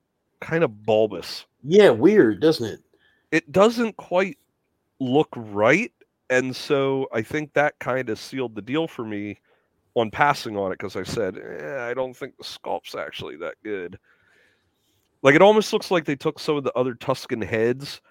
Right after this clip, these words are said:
Speaker 1: and tried to just sculpt over 'em to,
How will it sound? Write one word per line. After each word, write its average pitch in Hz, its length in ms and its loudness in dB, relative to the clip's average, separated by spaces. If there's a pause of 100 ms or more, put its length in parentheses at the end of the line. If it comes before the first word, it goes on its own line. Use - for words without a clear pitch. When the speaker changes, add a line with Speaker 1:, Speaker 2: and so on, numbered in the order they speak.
(380)
Speaker 1:
and 107 100 -8
tried 127 320 2
to 113 80 -8
just 113 400 -10
sculpt 113 320 -4 (180)
over 120 420 -2
'em 190 180 -4 (800)
to, 107 220 -6